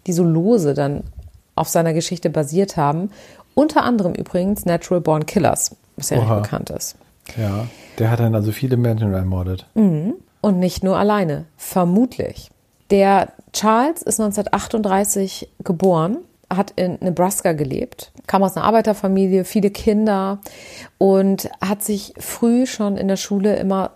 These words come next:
Speaker 1: minderwertig gefühlt. Er hat gestottert, er hatte eine Fehlstellung an den Beinen und er wurde unglaublich viel gehänselt von seinen Mitschülern. Als er dann Teenager war, hat er versucht, das Ganze so ein bisschen umzudrehen, ist ganz viel ins,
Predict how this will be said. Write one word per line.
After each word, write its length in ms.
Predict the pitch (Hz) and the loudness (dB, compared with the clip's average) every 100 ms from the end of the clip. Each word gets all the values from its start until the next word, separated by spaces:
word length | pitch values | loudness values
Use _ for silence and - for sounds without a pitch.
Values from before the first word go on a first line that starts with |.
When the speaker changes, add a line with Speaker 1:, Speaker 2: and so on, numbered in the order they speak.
| _ | _
Speaker 1:
minderwertig 600 | 190 208 185 135 135 - | 2 4 2 0 -4 -8
gefühlt. 360 | - - - 156 | -12 -8 -4 -4
Er 40 | |
hat 100 | 160 | -4
gestottert, 560 | 160 - 220 233 247 233 | -8 -2 0 2 0 2
er 80 | 185 | 0
hatte 140 | 185 | 2
eine 100 | 190 | 0
Fehlstellung 840 | - 220 226 - 190 185 180 185 - - | 0 0 0 0 0 0 -2 -6 -10 -8
an 80 | - | -2
den 160 | 190 175 | 0 2
Beinen 500 | 165 175 220 262 - _ | 2 4 2 0 -4 _
und 460 | 196 190 196 196 | 0 2 0 0
er 140 | - 180 | 0 2
wurde 180 | 190 - | 2 2
unglaublich 560 | 202 202 190 180 175 | 2 2 2 0 -2
viel 140 | - 170 | 0 0
gehänselt 520 | 165 160 139 135 - | 0 -2 0 -2 -4
von 420 | - 160 151 147 | -4 -2 -2 -4
seinen 360 | - 160 156 156 | -6 -2 0 0
Mitschülern. 520 | 147 - - - - - _ _ | -2 -4 -6 -6 -8 -10 _ _
Als 200 | 196 202 | -4 0
er 60 | |
dann 180 | 185 185 | 0 0
Teenager 580 | - 339 349 160 156 156 | -2 -4 -2 0 0 0
war, 360 | 143 147 233 392 _ _ - | -2 -2 -4 -6 _ _ -6
hat 160 | 208 208 | 0 0
er 80 | 214 | 0
versucht, 380 | 214 190 208 | 0 -2 -2
das 160 | 208 - | -4 -2
Ganze 500 | 190 185 - 185 180 - | -2 -2 -2 -2 -4 -4
so 120 | 180 | -2
ein 60 | 190 | 0
bisschen 300 | 170 170 165 _ - | -2 -4 -8 _ 0
umzudrehen, 800 | 196 233 247 220 220 220 277 359 _ - | 2 2 0 0 2 2 0 -4 _ -8
ist 180 | 180 | -2
ganz 240 | - 180 - | 0 0 -2
viel 440 | - 175 170 170 - | 0 2 2 0 -4
ins, 500 | 165 160 160 - - | -6 -6 -8 -10 -14